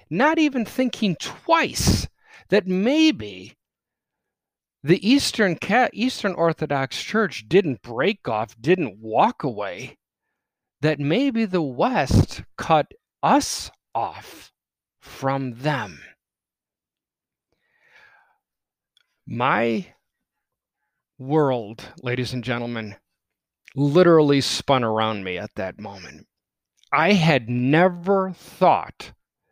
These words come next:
that just maybe the way I was being taught about the rise of the Orthodox Church didn't exactly play out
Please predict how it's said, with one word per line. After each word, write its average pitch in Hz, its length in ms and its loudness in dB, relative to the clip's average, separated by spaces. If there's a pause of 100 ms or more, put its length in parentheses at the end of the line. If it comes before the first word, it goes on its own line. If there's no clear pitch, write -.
that 123 220 -6
just - 500 0
maybe 247 640 2 (400)
the 156 160 4
way 190 320 4
I 233 160 4
was 185 320 2
being 131 320 0
taught 123 320 2
about 123 340 -2
the 120 280 -2
rise 139 420 2
of 131 100 -4
the 127 120 -4
Orthodox 120 640 -2
Church 156 420 -2 (560)
didn't 320 320 2
exactly 220 600 -2
play 180 400 0
out 123 320 0